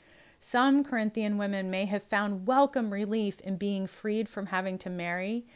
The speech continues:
bear as many as fourteen children,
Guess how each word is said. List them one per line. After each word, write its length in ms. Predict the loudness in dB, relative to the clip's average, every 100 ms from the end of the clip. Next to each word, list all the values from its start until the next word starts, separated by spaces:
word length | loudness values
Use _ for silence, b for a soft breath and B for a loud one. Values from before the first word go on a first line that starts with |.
| B B _
bear 200 | 2 4
as 160 | 2 -2
many 300 | -2 -2 -2
as 140 | -6
fourteen 500 | -4 -4 -4 -6 -6
children, 640 | -2 -2 0 -2 -2 -4